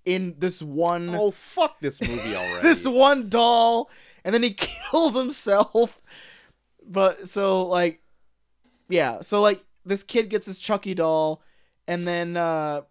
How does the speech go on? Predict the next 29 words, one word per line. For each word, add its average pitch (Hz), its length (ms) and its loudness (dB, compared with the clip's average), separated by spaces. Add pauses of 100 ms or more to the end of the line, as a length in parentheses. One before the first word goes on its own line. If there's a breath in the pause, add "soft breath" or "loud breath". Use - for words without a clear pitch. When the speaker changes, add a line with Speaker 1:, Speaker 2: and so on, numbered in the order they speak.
(340)
Speaker 1:
the 185 140 -2
doll 185 420 2
becomes 180 840 -8 (440)
so 190 360 2
obsessed 170 640 -2
with 175 240 -4
making 170 320 -8
sure 175 280 -6
that 165 280 -6
the 170 60 -10
kid 165 260 -8
stays 170 260 -4
his 160 160 -12
friend 165 480 -4 (100)
that 151 220 -6
he 156 400 -6 (600)
kills 185 320 -2
the 175 100 -6
people 180 440 -4
around 156 460 -2
him 190 300 -4
that 160 160 -2
are 156 60 -4
trying 170 220 -8
to 165 60 -10
take 165 340 -6
him 165 160 -8
away 139 300 -6
from 156 440 -8